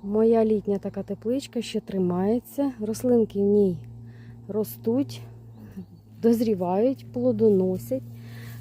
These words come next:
зав'язуються. Тобто є і помідори. Вон, іще їх... Багато висить, я не обрівала. Тобто вони підростають,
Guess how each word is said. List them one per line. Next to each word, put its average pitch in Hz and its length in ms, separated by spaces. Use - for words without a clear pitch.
зав'язуються. 214 1120
Тобто 208 240
є 208 240
і 208 60
помідори. 208 760
Вон, 269 260
іще 247 280
їх... 262 360
Багато 240 580
висить, 233 600
я 220 140
не 214 160
обрівала. 208 720
Тобто 214 260
вони 214 280
підростають, 202 1040